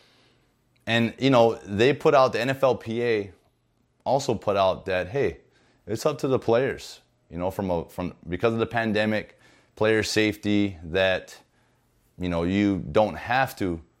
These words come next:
show up to O T As, you know, if, if you don't wanna be and put yourself in that environment, being around a lot of people, you know. But I don't think that's what's causing Aaron Rodgers not to be in the building. Aaron Rodgers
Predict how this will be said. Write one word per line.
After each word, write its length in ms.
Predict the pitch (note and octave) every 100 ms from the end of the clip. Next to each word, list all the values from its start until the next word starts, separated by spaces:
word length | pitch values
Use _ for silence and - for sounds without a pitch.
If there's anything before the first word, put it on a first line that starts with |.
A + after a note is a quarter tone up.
| _ _
show 240 | - - A2
up 100 | F2+
to 100 | G2+
O 160 | G2+ F#2
T 360 | G2+ F#2+ G2
As, 260 | G#2+ - - _ _ _ _ _ _
you 60 | F2+
know, 120 | F#2+
if, 120 | E2
if 240 | D#2+ F2+
you 60 | F#2+
don't 180 | F#2+ F#2+
wanna 240 | G2 F#2+
be 240 | E2+ G2+ G2
and 220 | F2+ F2
put 100 | G#2+
yourself 400 | F#2 - G2 F2
in 160 | F#2
that 380 | F2+ F2 D#2 - _
environment, 800 | F2 D#2 F2+ F2+ E2+ C#2 - - _ _
being 180 | F#2+ E2+
around 260 | E2+ F2
a 80 | E2
lot 180 | E2+ D#2+
of 80 | D#2
people, 460 | A#2+ G#2+ C#2+ C2 - _ _ _ _ _ _ _ _ -
you 80 |
know. 200 | D#2 F2+ - _ -
But 180 | F#2+
I 80 | G#2
don't 160 | B2 A#2
think 160 | A#2
that's 220 | G2+ G2+ -
what's 160 | F#2
causing 360 | - G2+ F2+ E2+
Aaron 180 | F2+ F2
Rodgers 280 | F2 D#2
not 200 | D#2 D#2
to 60 | -
be 280 | D2+ D2+ - _
in 100 | E2+
the 80 | D#2
building. 360 | B1+ C2+ - - _ _ _ _ _ _ _ _ _ _ _ _ _ _
Aaron 180 | A2 B2+
Rodgers 400 | B2+ B2+ A2+ G#2+